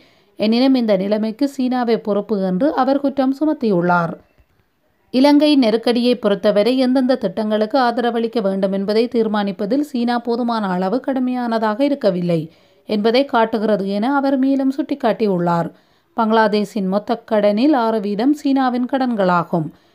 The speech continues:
நாட்டின் வெளிநாட்டு கையிருப்பு ஒரு வருடத்துக்கு முன்பு நாற்பத்தைந்து பில்லியன் டாலர்களாக இருந்து தற்போது நாற்பது பில்லியனாக குறைந்துள்ளது. எனினும் இந்த இருப்பு இன்னும் ஐந்து மாத மதிப்புள்ள இறக்குமதிகளுக்கு போதுமானதாக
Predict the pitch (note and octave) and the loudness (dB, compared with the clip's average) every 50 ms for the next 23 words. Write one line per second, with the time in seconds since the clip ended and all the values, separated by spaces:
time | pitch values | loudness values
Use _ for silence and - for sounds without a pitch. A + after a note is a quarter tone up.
0 | _ _ - G#3 G#3 G#3+ A3+ G#3+ C#4+ C#4 B3+ A3 G#3+ G#3+ A3+ A3 A3 A3 G#3+ A3 | _ _ -4 0 0 0 2 2 2 2 2 2 2 2 0 0 0 -2 -4 -4
1 | A3 A3 G3+ G3 G3+ G3 G#3 G3 G3 C4 C#4 C4 B3 A#3 G#3+ G#3+ G3+ G3+ G3+ G3+ | -4 -4 -4 -2 -2 -2 -4 -4 -2 0 0 2 2 0 0 -2 -4 -4 -4 -4
2 | G#3 A3+ G#3 - - G3+ F#3+ F#3+ F#3 F#3 F#3 F#3 C4 C4 C4+ C4 B3+ B3+ C4 B3 | -4 -6 -8 -6 -4 -4 -4 -2 -2 -2 -2 -2 -2 0 0 0 -2 -2 -4 -4
3 | B3+ B3 A3+ G#3 G#3 G#3 A3 A3+ A3 A3+ A#3 A3+ G#3 G#3 G3+ G#3 G#3 G#3 - A3+ | -4 -4 -4 -4 -4 -4 -4 -2 -2 -2 -2 -2 -2 0 0 0 0 0 -2 -2
4 | G#3+ G#3 F#3+ G#3 G#3 A3 A#3+ B3 G#3+ E3+ D#3+ F#3 A#3 C#4 - - _ _ _ _ | -2 -2 -2 -2 -4 -4 -2 -2 -2 -2 0 -2 -2 -2 -4 -8 _ _ _ _
5 | _ _ - A#3+ A#3+ G#3+ - A#3 A#3 A#3+ C#4+ C4 A#3+ A3+ A#3 A#3 - B3+ B3+ B3 | _ _ -4 -2 -2 -2 0 -2 0 2 2 2 2 2 0 0 0 0 0 0
6 | B3+ A#3+ A3+ A3 A3+ A3+ G#3+ G#3 G3+ G3 - D4 D4 D4+ D4 D4 B3+ A3 G#3+ F#3+ | 0 -2 -2 0 0 0 0 -2 -2 -2 -2 -2 0 0 0 0 2 0 0 0
7 | F3+ F3+ E3+ D#3+ E3+ E3 D3+ - - _ _ _ _ _ - G3+ G#3+ A3 A3+ B3 | 0 0 0 0 0 0 -2 -4 -8 _ _ _ _ _ -4 -2 0 0 2 2
8 | C4+ C4+ B3+ A#3 G#3 G3+ G3+ G#3 A3 A3+ A3 D4 C#4+ C4 B3 C4 B3+ A3+ G#3 G3+ | 2 2 2 2 0 0 0 2 0 0 0 0 0 0 0 0 0 -2 -2 -2
9 | G#3+ A3 A3+ A3 A3 A3 A3 G#3 F#3+ F#3+ G3+ G3 F#3+ A3+ G#3+ G#3+ G3+ G3 G3 G3 | -2 -2 0 0 0 0 0 -2 -2 -2 -4 -4 -2 -2 0 0 0 0 -2 -4
10 | G3 A3+ A3 A3 G#3 A3 F#3 A3+ A3 G#3+ G#3+ C#4+ C#4 C#4 C#4 C4+ C4 A#3+ B3 A#3+ | -4 -4 -4 -2 -2 -2 -2 -2 -2 -4 -2 -4 -2 0 0 0 0 0 -2 -2
11 | A#3+ A#3+ A#3 A#3+ A#3 A#3 | -2 -2 -2 -4 -4 -4